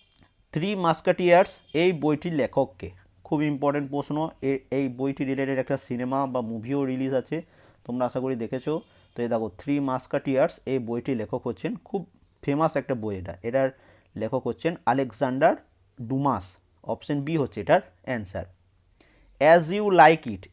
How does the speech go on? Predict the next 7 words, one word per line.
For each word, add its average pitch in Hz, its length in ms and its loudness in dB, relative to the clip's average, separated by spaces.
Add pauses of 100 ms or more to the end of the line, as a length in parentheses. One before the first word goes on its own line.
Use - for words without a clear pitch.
এটি 147 240 -4
কার 139 240 6
লেখা? 98 300 -4 (1200)
As 151 240 6 (240)
You 165 120 4 (100)
Like 143 400 2
It 151 200 -4